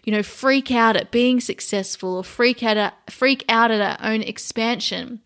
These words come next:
or when we are confused about how to do things and what to do next. I mean, I've done so many courses, I've listened to so many podcasts, videos, read all about business. I've taught myself everything.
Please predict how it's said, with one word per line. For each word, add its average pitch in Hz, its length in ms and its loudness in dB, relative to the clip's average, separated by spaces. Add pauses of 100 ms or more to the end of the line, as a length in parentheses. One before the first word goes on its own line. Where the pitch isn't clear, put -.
(300)
or 233 120 0
when 254 180 2
we 254 160 2
are 233 200 0
confused 240 680 2
about 214 300 2
how 233 180 0
to 254 100 2
do 240 300 -2
things 196 300 -6
and 208 120 -2
what 226 180 -2
to - 80 -10
do 196 200 -6
next. 208 580 -4 (480)
I 202 80 -8
mean, 208 260 -2
I've 226 320 2
done 214 380 0
so 254 420 4
many 240 240 2
courses, 226 640 2
I've 202 160 -2
listened 214 400 -4
to 202 80 -4
so 233 320 -2
many 208 220 -2
podcasts, 240 720 0
videos, 226 680 2
read 233 280 4 (400)
all 277 260 8
about 254 340 2
business. 208 480 -2
I've 233 200 -2
taught 302 320 -2
myself 233 480 2
everything. 220 760 -4